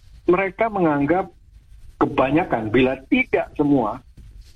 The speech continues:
media di Indonesia itu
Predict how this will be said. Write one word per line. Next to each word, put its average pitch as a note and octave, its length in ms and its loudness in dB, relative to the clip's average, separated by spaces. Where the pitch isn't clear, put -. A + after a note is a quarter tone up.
media B2 480 2
di C3 160 2
Indonesia A#2 560 0
itu - 240 2